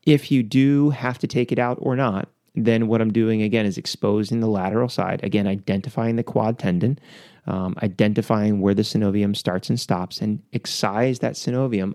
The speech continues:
off the extensor mechanism below the quad tendon, down into the gutter, off the femur, again, paying attention to the lateral collateral and its insertion on the lateral epicondyle. You wanna get into the gutter and anything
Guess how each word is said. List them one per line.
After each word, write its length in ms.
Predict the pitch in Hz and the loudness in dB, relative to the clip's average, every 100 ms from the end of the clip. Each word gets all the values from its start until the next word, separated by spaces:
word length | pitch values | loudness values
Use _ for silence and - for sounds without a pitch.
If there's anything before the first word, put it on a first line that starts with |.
| - | -6
off 420 | 107 101 123 - | -2 0 -2 -2
the 100 | 131 | -4
extensor 400 | 123 - 120 - | -2 -4 -6 -4
mechanism 520 | 110 101 113 101 107 | -4 -4 -6 -4 -4
below 560 | 101 98 95 98 104 120 | -4 -4 -4 -2 0 2
the 100 | 135 | 0
quad 340 | - 120 117 | 0 0 0
tendon, 360 | - 98 101 104 - - - - 98 | -2 0 2 0 -4 -20 -18 -10 -2
down 340 | 107 107 131 | 0 2 2
into 240 | 131 123 127 | 2 0 0
the 80 | 123 | 2
gutter, 500 | 104 101 101 104 - - | 2 4 4 2 -2 -2
off 380 | 101 117 143 | 0 2 0
the 80 | - | -2
femur, 420 | 135 - 113 110 - | 0 2 2 2 2
again, 380 | 104 110 92 92 | 2 2 0 -4
paying 320 | - 120 123 | -2 0 0
attention 540 | 123 - 117 - 127 117 | -2 -2 -4 -2 -4 -2
to 180 | - | -2
the 80 | 107 | 0
lateral 380 | 104 104 110 117 | 0 0 0 -2
collateral 580 | - 107 101 123 165 - - - - | 0 0 2 0 0 -4 -20 -14 -4
and 100 | 120 | -2
its 140 | - | -2
insertion 420 | 104 - 110 - | -4 -2 -2 -2
on 140 | 107 104 | -6 -6
the 180 | - - | -8 -8
lateral 460 | 98 95 101 110 104 | -6 -2 -2 -2 -2
epicondyle. 600 | - - 143 131 131 135 - - - - | -6 -4 -2 0 0 -2 -8 -20 -20 -2
You 80 | 110 | 0
wanna 120 | 104 | 2
get 240 | 98 110 | 2 2
into 200 | 120 120 | 2 0
the 80 | 110 | -2
gutter 380 | 101 110 107 107 | -2 0 2 0
and 140 | 107 | 0
anything 440 | 104 120 - 107 | 2 0 2 0